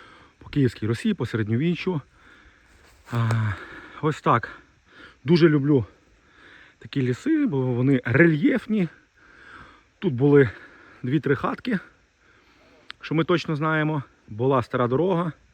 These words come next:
І загалом було багато цікавих знахідок, друзі. Тому... Не переключайтесь, підписуйтесь, ставте лайки і готуйтеся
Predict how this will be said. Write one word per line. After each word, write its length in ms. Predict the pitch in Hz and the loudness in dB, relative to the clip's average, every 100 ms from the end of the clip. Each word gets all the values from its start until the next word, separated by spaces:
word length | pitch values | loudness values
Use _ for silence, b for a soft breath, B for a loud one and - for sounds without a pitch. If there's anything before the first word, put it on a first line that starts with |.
| b b b b b b b b b | b b b b b b b b b
І 140 | 311 254 | -4 -2
загалом 420 | 143 135 156 208 | 0 2 2 2
було 180 | 139 120 | 2 2
багато 280 | 113 156 117 | 0 -4 -8
цікавих 340 | - 123 120 | -8 -6 -4
знахідок, 360 | 110 104 104 92 | -6 -8 -10 -8
друзі. 280 | 101 90 - | -10 -10 -10
Тому... 360 | - 196 175 107 b b b b _ _ _ _ _ - | -2 2 2 2 b b b b _ _ _ _ _ -4
Не 220 | 120 185 | 0 0
переключайтесь, 680 | 240 220 214 - 208 190 - | 0 -2 -2 -6 -6 -8 -10
підписуйтесь, 840 | - 151 - 185 - - - - b b b b b - | -8 -8 0 0 0 -4 -8 -12 b b b b b -14
ставте 360 | - 143 123 | -6 -4 -2
лайки 420 | 127 160 160 170 - b b - | -2 -2 -4 -6 -8 b b -8
і 120 | 117 | -6
готуйтеся 600 | 104 135 147 131 - | -4 -2 -2 -4 -6